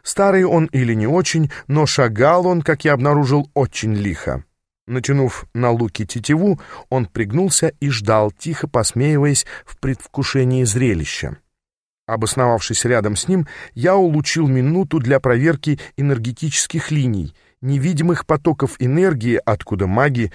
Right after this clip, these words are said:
черпают свою мощь. Поблизости проходили две сильные линии, одна по воздуху, другая по земле,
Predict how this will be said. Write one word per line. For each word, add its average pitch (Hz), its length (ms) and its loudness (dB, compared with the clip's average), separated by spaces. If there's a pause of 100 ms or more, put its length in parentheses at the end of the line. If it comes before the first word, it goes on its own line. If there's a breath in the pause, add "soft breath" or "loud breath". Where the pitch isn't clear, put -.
(160 loud breath)
черпают 104 560 -4
свою 104 280 0
мощь. 107 460 -2 (560)
Поблизости 135 640 -2
проходили 143 640 0 (200 loud breath)
две 98 340 -2
сильные 156 560 2
линии, 101 580 0
одна 104 340 0
по 107 140 0
воздуху, 123 560 0 (180)
другая 107 380 0
по 151 120 -2
земле, 117 440 0